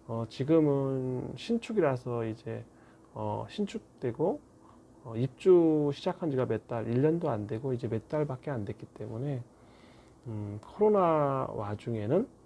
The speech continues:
훨씬 더 빠르게 소형 평수를 찾고 있는 분들이 오신다는 거죠.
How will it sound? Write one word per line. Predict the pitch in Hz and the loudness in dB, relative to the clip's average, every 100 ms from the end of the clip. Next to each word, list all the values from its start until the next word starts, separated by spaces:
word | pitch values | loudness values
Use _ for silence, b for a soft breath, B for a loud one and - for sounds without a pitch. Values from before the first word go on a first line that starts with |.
| - - - | -20 -16 -8
훨씬 | 185 190 165 | -2 0 0
더 | 147 | 0
빠르게 | 127 185 202 180 143 135 139 | -2 0 2 2 2 0 -4
소형 | - 208 208 | 0 2 2
평수를 | - 151 139 | -2 -8 -6
찾고 | - - - 196 | -8 -12 0 2
있는 | 180 156 | 4 2
분들이 | 131 123 | 0 -2
오신다는 | 113 110 - 143 135 117 | -4 -4 -6 -6 -4 -6
거죠. | 110 104 131 | -10 -12 -12